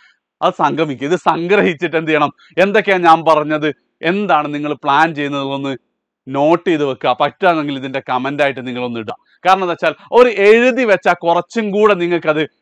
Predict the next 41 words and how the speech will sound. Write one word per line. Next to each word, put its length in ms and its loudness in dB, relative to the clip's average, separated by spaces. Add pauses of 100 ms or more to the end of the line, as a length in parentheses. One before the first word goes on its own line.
(140)
പാലിക്കാനുള്ള 680 2
ഒരു 80 -4
ഫീൽ 360 -4
വരും. 160 0
അല്ലേ 200 0
നിങ്ങൾ 220 -2
വിചാരിക്കുക, 400 -2 (240)
"ഓ, 140 -4
ഇതൊക്കെ 220 -10
സെറ്റാണല്ലോ, 640 0 (280)
നാളെ 260 6
എന്താ 160 0
ചെയ്യേണ്ടത്?" 320 -2
നിങ്ങൾക്ക് 220 -4
ഒരു 100 0
ഐഡിയ 320 2
ഉണ്ടാവണമെന്നില്ല. 640 0 (220)
അതെന്ത് 220 2
ചെയ്യുക, 160 -2 (140)
ഒന്ന് 240 -2
നോട്ട് 200 6
ചെയ്ത് 100 2
നോക്കുക. 140 0
ഇനി 100 -2
അങ്ങോട്ട് 300 0
പറയുന്ന 220 4
ഓരോ 260 2
പോയിന്റും 340 -2
നിങ്ങൾ 200 -4
ശ്രദ്ധിക്കണം. 520 0 (280)
So 100 8
ബയോളജി 680 6
കുട്ടികളെ 360 0
സംബന്ധിച്ചാൽ 420 0
അഞ്ച് 300 2
ദിവസം 340 2
കൊണ്ട് 260 0 (240)
മുഴുവൻ 380 2
പാഠങ്ങളൊന്നും 520 2
ബയോളജി 420 4
തീർക്കൂല. 420 0